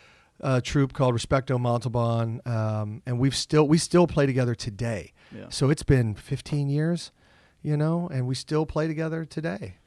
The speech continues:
Speaker 2: So w-, w-, in that, in that time frame when you get the S N L opportunity and
Speaker 1: Mm-hmm.
Speaker 2: they're going in a different direc-, um, direction, I mean, there's, uh,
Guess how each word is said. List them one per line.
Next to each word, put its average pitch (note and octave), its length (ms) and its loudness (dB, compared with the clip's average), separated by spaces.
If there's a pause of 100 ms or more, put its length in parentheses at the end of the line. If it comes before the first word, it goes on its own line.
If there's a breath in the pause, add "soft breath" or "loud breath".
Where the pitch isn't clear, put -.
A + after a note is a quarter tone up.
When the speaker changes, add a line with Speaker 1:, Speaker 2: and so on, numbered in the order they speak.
(200 soft breath)
Speaker 2:
So - 160 -8
w-, G3 160 -8
w-, F3+ 200 -10
in G#3 80 -10
that, F3+ 220 -8
in D#3 60 -12
that D#3+ 160 -12
time E3 240 -12
frame B2+ 280 -8
when A#2 480 -8 (500)
you A#2 100 -10
get A2 160 -8
the G#2 160 -8
S G2+ 160 -10
N G#2+ 80 -8
L G#2+ 140 -8
opportunity F2 960 -12
and G#2+ 100 -10
Speaker 1:
Mm-hmm. G#2 80 -10
Speaker 2:
they're F#2 180 -10
going F#2 280 -12
in F#2 80 -12
a - 20 -16
different G2+ 220 -16
direc-, G#2+ 200 -12
um, D#3 180 -12
direction, A#2+ 440 -8
I C#3 40 -10
mean, D#3+ 100 -14
there's, F#3+ 240 -12
uh, - 40 -20